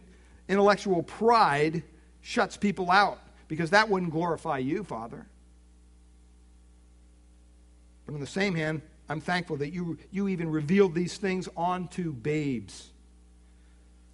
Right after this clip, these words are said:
It means a baby that's just nursing.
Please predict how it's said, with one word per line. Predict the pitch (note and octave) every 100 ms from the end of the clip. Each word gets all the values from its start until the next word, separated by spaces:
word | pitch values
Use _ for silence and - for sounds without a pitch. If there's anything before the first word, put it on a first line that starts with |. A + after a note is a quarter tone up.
| - - - - - - -
It |
means | D3 C#3+
a |
baby | B2+ E3+ E3+ D#3 C3+
that's | B2 -
just | - F3+
nursing. | E3+ E3+ F3 - C3+ G2+